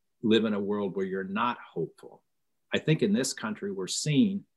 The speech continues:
that increasingly sort of this politics of grievance that's, that's out there, which is kind of based on, on, on pain, neglect, anger, uh, and whatnot. I, I, I,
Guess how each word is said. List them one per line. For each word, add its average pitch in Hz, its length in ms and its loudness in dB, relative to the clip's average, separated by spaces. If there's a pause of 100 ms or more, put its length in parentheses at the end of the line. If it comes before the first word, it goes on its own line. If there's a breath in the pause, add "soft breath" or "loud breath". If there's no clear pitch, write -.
(680)
that 107 140 -2
increasingly 101 920 4
sort 113 240 0
of 104 100 0
this 98 300 0 (420)
politics 120 580 2
of 95 200 -4
grievance 117 640 8
that's, - 300 -8 (500)
that's 98 260 0
out 110 260 6
there, 104 160 2
which 139 220 2
is 147 120 0
kind 233 260 2
of - 160 -2
based 151 400 4
on, 101 300 2 (100)
on, 95 320 -4
on 95 400 -6 (320)
pain, 123 480 4 (100)
neglect, 92 640 -8 (180)
anger, 110 580 0 (680)
uh, 98 180 -4
and 101 120 0
whatnot. 104 440 -4
I, 123 120 -2 (100)
I, 120 200 0 (200)
I, 117 220 4